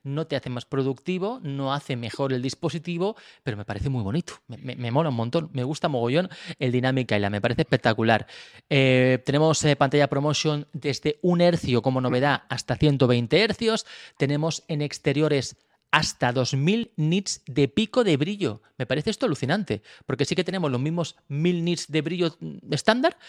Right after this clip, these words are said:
pero en exteriores pone que tenemos picos de dos mil nits. No sé, esto no lo acabo de entender bien, porque en, en H D R llegamos hasta mil seiscientos,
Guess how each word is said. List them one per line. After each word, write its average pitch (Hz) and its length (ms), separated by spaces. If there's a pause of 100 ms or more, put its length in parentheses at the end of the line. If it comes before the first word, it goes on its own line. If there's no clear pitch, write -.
(260)
pero 143 340
en 143 120
exteriores 156 540
pone 208 180
que 202 80
tenemos 165 240
picos 208 300
de 143 100
dos 117 220
mil 147 320
nits. - 400 (560)
No 151 140
sé, - 280
esto 175 180
no 196 60
lo 170 60
acabo 143 160
de 135 60
entender 123 360
bien, 196 220 (160)
porque 127 400 (100)
en, 135 300
en 143 120
H 160 200
D 147 80
R 156 200
llegamos 127 280
hasta - 160
mil 131 160
seiscientos, 175 640